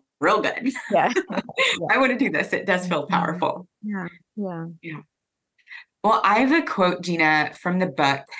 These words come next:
Speaker 1: from Catherine, who's thirty-one,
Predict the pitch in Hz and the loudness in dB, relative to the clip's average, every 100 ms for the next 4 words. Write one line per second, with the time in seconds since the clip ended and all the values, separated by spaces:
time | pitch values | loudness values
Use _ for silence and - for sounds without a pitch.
0 | - - 180 165 - - 165 160 - 175 | -20 -2 -2 0 -6 -4 0 0 0 0
1 | 175 170 156 - 156 156 160 139 131 131 | 0 -2 -4 -2 0 0 0 0 2 2
2 | 135 | -2